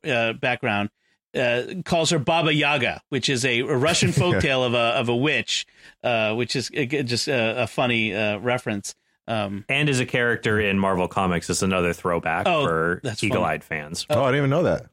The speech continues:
Speaker 3: Mm-hmm.
Speaker 2: Oh,
Speaker 3: Yeah.
Speaker 2: that's, that's
Speaker 1: Wow.
Speaker 2: interesting.
Speaker 1: Th-, there are
Speaker 2: Yeah.
Speaker 1: a million Marvel <laughs> characters out there. It would, it would just mean think you've heard of them all. There's,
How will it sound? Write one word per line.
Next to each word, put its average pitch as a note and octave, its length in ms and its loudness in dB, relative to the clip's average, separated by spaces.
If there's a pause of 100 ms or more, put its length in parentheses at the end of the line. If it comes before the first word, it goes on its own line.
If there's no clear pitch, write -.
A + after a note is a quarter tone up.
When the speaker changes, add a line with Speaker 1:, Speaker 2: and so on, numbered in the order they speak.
(100)
Speaker 3:
Mm-hmm. G#2 200 -6
Speaker 2:
Oh, C#3+ 120 0
Speaker 3:
Yeah. A2+ 40 2
Speaker 2:
that's, G#2 220 -2
that's A2 200 0
Speaker 1:
Wow. A#2+ 60 0
Speaker 2:
interesting. G#2 420 -2
Speaker 1:
Th-, C#3+ 200 0
there E3 220 2
are D#3+ 320 2 (120)
Speaker 2:
Yeah. G#2 200 0 (320)
Speaker 1:
a D3+ 120 2
million D#3 500 2 (180)
Marvel B2 480 2 (280)
<laughs> - 680 -2 (580)
characters C#3 560 2
out A#2+ 140 2
there. A#2+ 200 2
It C3 260 0
would, D3 180 0
it F3+ 60 -4
would E3+ 80 0
just E3 160 0
mean F#3 180 2
think E3 240 0
you've D#3 100 0
heard C#3 160 0
of C3+ 60 0
them C3 120 0
all. A2+ 140 2
There's, A#2 240 0